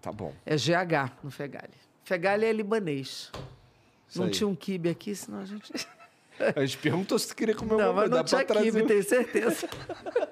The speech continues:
Speaker 1: Não, aqui em São Paulo tem tudo, a gente com certeza
Speaker 2: Tem mesmo.
Speaker 1: conseguiria um quibe.
Speaker 2: Tem mesmo. Mas depois que eu comi comida árabe no Líbano, eu acho comida árabe daqui todas
Speaker 1: Ah, pois é, né? Deve ser realmente um troço
Speaker 2: Não, é
Speaker 1: completamente
Speaker 2: incrível.
Speaker 1: diferente.
Speaker 2: Comer lá é incrível.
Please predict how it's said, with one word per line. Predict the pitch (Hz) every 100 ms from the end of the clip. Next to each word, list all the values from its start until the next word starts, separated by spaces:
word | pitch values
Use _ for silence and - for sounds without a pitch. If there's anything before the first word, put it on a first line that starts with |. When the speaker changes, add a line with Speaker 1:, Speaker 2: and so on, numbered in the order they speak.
| 466 - - -
Speaker 1:
Não, | 135 151
aqui | 135
em | 151
São | - 143
Paulo | 151 165
tem | 160 196
tudo, | - 156 135
a |
gente | 131
com | 123 185
certeza | 185 185 - 165
Speaker 2:
Tem | 156
mesmo. | 160 139
Speaker 1:
conseguiria | 127 151 147
um | 147
quibe. | - 113 95
Speaker 2:
Tem | 113 160
mesmo. | 139 135 135 - - -
Mas | 160 185
depois | 196 247 247
que |
eu | 233
comi | 214 202
comida | 196 190 196 180
árabe | 180 185 180
no | 165
Líbano, | 160 180 180 185 190 -
eu | - 175 180 -
acho | 160 - -
comida | 160 151 147
árabe | 143
daqui | 143 143 -
todas | - -
Speaker 1:
Ah, | 180 180 175
pois | 175 190 151
é, | 156
né? | 151
Deve | 139 143
ser | -
realmente | 147 156 156 156 160
um |
troço | 151 143
Speaker 2:
Não, | 160 165
é | 151
Speaker 1:
completamente | 170
Speaker 2:
incrível. | 190 170 135
Speaker 1:
diferente. | 131 123
Speaker 2:
Comer | 143 143
lá | 131 143
é |
incrível. | 143 135 - 208